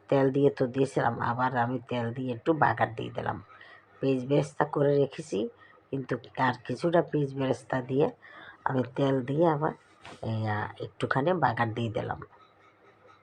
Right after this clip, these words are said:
যাতে এটার টেস্টটা আরও বাড়ে। আর উপরে জানি, উপরে জানি একটা তেল তেল ভাব আসে, দেখতে সুন্দর লাগবে, লোভনীয় লাগবে, খেতেও ভালো লাগবে।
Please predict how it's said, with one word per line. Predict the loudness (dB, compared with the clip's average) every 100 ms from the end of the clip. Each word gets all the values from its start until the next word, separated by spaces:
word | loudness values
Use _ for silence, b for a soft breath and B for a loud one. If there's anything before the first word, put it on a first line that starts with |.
| -10
যাতে | -2 -2 -2 -6
এটার | -2 -4 -4 -4
টেস্টটা | -4 -2 0 0 0
আরও | -6 -4 0
বাড়ে। | 4 4 2 -6 -12 -20 _ _ _ _ _ _ _ -20 _ -8 -4
আর | -4
উপরে | -4 -4 -4 -4
জানি, | -4 -6 -12 B B B
উপরে | -8 -2 0 2
জানি | 2 0
একটা | 2 0
তেল | 0 -2 -2
তেল | -2 -2
ভাব | 2 2 4
আসে, | 0 0
দেখতে | -2 -2 -4 -8
সুন্দর | -4 -2 0 -2 -6 B B B -6
লাগবে, | -2 -2 2 4
লোভনীয় | 2 -2 0 2 2 2
লাগবে, | 0 0 2 2
খেতেও | 2 -2 2 2
ভালো | 2 -2 -4
লাগবে। | -4 -8 -18